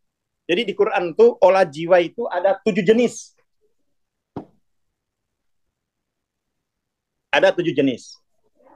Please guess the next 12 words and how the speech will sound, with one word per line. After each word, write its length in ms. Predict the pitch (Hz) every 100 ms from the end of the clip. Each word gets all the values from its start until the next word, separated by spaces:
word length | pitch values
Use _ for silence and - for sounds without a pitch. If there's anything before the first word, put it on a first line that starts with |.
| _
Dari 320 | 180 202 220
tujuh 320 | 226 294 320
jenis 320 | 240 240 233
ini 380 | - 190 254 269 -
hanya 320 | 185 202 202
ada 80 | 202
dua 240 | 196 202 -
kelompok 480 | 214 233 196 160 - _ _ _ _ _ _ _ _ _ _ _ _
o-, 160 | 139 - - - -
olah 220 | 156 165
jiwa 320 | 139 139 139 120
itu. 220 | 101